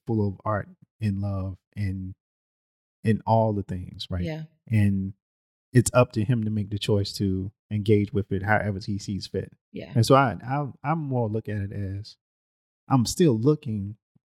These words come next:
Speaker 1: for what he will do. And I'm giving him space to do it.
Speaker 2: Yeah.
Speaker 1: Like, I don't wanna be as prescriptive 'cause I think it would, it would be very easy for me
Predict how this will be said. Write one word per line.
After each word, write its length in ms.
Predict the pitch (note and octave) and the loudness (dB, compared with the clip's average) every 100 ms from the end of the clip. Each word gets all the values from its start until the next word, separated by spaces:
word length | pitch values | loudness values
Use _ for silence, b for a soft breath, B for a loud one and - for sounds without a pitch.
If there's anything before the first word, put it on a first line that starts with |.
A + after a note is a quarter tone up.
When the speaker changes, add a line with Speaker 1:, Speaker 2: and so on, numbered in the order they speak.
| - | 0
Speaker 1:
for 160 | A#2+ G2+ | 4 4
what 240 | A#2 A#2 | 2 -2
he 180 | - B2+ | -4 0
will 160 | A2 G2+ | 0 0
do. 340 | G2+ F#2 E2+ - - _ _ - _ _ _ _ _ | -2 -4 -8 -16 -20 _ _ -20 _ _ _ _ _
And 240 | A2+ G#2 G2 | 4 4 2
I'm 180 | A2+ | -2
giving 280 | G#2 A2+ G#2 | 0 0 0
him 120 | G2 | -4
space 280 | G2 A2+ G2+ | -2 0 0
to 120 | - F2+ | -2 -6
do 220 | F#2+ F2 | -6 -6
it. 80 | - | -14
Speaker 2:
Yeah. 180 | - F2+ - - | -18 -20 -20 -2
Speaker 1:
Like, 160 | A2 | 0
I 80 | A2+ | 2
don't 160 | B2+ A#2+ | 2 0
wanna 180 | B2 A2 | -2 -2
be 280 | G#2+ G2+ G#2 | -2 -4 -6
as 160 | G2+ | -10
prescriptive 640 | - F2+ - F#2+ - - - | -8 -8 -6 -8 -8 -20 -8
'cause 140 | A#2 | 0
I 80 | A#2+ | 0
think 280 | C3 A#2 F#2 | 0 -4 -4
it 40 | A#2 | -6
would, 200 | G#2+ G#2 - | -8 -8 2
it 40 | |
would 140 | E3 D3 | 2 4
be 120 | C#3+ | 2
very 280 | C#3 C#3 B2+ | 2 2 2
easy 160 | C3 | 0
for 140 | B2 | -2
me 120 | A#2 | -6